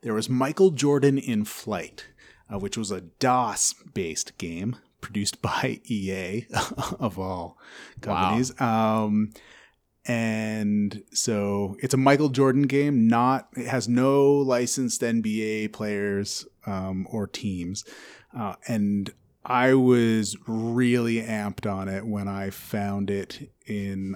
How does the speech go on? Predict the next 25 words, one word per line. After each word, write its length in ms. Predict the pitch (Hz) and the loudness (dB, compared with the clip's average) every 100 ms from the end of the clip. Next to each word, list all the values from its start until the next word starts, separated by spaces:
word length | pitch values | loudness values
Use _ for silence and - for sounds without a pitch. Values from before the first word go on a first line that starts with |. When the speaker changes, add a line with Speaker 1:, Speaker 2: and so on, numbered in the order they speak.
| - | -10
Speaker 1:
I 40 | |
believe 440 | 101 117 151 127 - - 110 | -8 -6 -6 -8 -12 -12 -8
it 40 | |
was 200 | 98 95 | -6 -6
a 120 | 90 - - | -8 -10 -8
shop 340 | - 127 127 | -2 -2 -2
called 240 | - 101 - | -4 -6 -6
CompuCenter, 920 | - 117 113 107 - 95 87 80 - - - - - _ _ | -4 -2 0 0 -2 -6 -6 -10 -10 -18 -20 -20 -20 _ _
and 440 | 113 98 95 92 - | -8 -6 -6 -8 -6
it 220 | - 135 117 | 2 2 4
just 180 | 113 | -2
looked 400 | 110 104 98 - - _ | 0 -2 -4 -12 -18 _
so 400 | - - 131 113 | -6 0 4 4
cool. 400 | 107 104 98 98 | 2 0 0 -2
It 100 | 98 | -2
was 460 | 98 98 95 90 - _ _ - | -4 -4 -4 -4 -6 _ _ -20
th-, 120 | - - | -14 -2
as 280 | 117 117 - | 2 2 2
three 420 | - - 127 120 | -4 0 4 4
D 400 | 107 101 101 107 - | 4 2 0 -4 -8
as 220 | 110 95 | -6 -4
nineteen 380 | 98 101 92 104 | -4 -6 -4 -4
ninety 300 | 92 92 92 92 | -4 -4 -6 -8
could 160 | 101 | -8
handle. 500 | - 90 87 82 - | -6 -6 -4 -6 -8